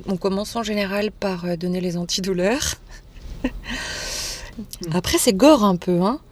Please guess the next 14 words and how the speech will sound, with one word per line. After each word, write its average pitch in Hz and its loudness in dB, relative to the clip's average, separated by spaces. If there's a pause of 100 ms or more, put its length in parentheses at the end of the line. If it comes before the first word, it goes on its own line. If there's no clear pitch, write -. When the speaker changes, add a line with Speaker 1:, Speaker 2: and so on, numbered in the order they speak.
(200)
Speaker 1:
parce - -6
que 196 -4
les 190 2
soins 240 2
à 240 2
la 208 4
maman, 208 2
c'est 202 -6
des 180 -6
soins, 226 -2
euh, 175 -2
pff, - -14
vulvaires, 196 0
quoi. 180 -2